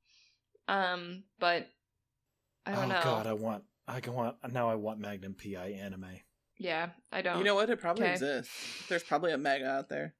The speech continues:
Speaker 1: And then I said, "Yeah, Agatha Christie book." Um,
Speaker 3: Yes!
Speaker 1: Magnum was reading in bed. Um, short, short, Selleck.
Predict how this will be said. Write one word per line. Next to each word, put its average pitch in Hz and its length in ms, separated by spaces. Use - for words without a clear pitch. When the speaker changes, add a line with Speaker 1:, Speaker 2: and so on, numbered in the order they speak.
Speaker 1:
And 220 140
then 214 120
I 214 60
said, 214 300
"Yeah, 392 360
Agatha 311 320
Christie 294 840
book." - 340
Um, 202 240
Speaker 3:
Yes! 370 380
Speaker 1:
Magnum 180 340
was 170 200
reading 165 260
in 165 100
bed. 156 320
Um, 190 280
short, 196 280
short, 180 260
Selleck. 247 680